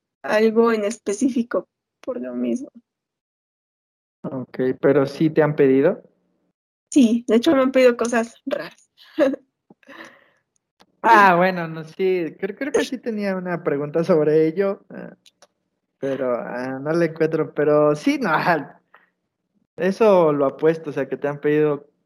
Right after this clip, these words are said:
Speaker 2: cosas demasiado raras.
Speaker 1: De hecho, sí, sí, sí,
Speaker 2: <laughs>
Speaker 1: sí fue muy extraño, ay, no.
Speaker 2: Ok.
Speaker 1: ¿Cuál?
Speaker 2: No, no, no, a ver, ok,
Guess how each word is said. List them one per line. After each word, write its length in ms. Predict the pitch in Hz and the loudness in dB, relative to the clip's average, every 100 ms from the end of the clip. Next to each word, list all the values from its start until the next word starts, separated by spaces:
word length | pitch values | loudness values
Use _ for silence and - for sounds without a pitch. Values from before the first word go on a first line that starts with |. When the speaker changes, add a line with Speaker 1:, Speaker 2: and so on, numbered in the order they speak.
| _ | _
Speaker 2:
cosas 400 | - 131 139 123 | -6 -4 -4 -6
demasiado 680 | 120 117 117 127 120 120 117 | -8 -10 -10 -4 -2 0 -4
raras. 520 | 113 110 120 - _ _ _ _ _ _ _ - | -6 -8 -10 -14 _ _ _ _ _ _ _ -2
Speaker 1:
De 160 | 247 247 | 2 4
hecho, 200 | 247 269 | 4 2
sí, 340 | 247 233 240 _ _ _ - | 2 -2 -4 _ _ _ -8
sí, 100 | 233 | -6
sí, 160 | 247 254 247 _ | 0 0 -2 _
Speaker 2:
<laughs> 880 | 220 254 - - 170 - 151 - 147 | 2 4 2 0 -4 -4 -10 -8 -10
Speaker 1:
sí 100 | 302 | -2
fue 140 | 311 311 | 0 2
muy 160 | 302 | 0
extraño, 400 | 302 - 262 240 | -2 -2 -2 2
ay, 160 | 330 370 | 0 0
no. 200 | 349 330 - 349 _ - _ _ _ _ _ _ - | -4 -6 -14 -20 _ -20 _ _ _ _ _ _ -2
Speaker 2:
Ok. 240 | 190 190 | -2 2
Speaker 1:
¿Cuál? 160 | 285 330 | 0 0
Speaker 2:
No, 200 | 165 233 | -2 0
no, 140 | 269 262 | 2 2
no, 100 | 269 | 2
a 120 | 226 | 2
ver, 160 | 185 190 | 2 0
ok, 160 | 180 | -2